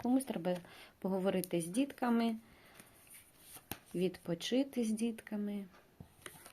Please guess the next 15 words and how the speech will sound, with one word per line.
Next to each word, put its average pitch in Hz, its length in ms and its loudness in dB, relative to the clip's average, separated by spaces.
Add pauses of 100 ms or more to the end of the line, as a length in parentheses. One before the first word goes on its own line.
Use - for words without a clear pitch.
(500)
тому 170 200 -6
що - 160 -6
це 170 160 -4
буде 170 260 -6
правильне 240 600 4
рішення. 214 680 0 (840)
Отак 196 320 -2
треба 175 320 -4
держати 196 440 0
себе 180 240 0
в 190 80 -4
балансі 170 720 0 (1000)
із 180 80 0
своїм 190 540 4
«я». 165 240 2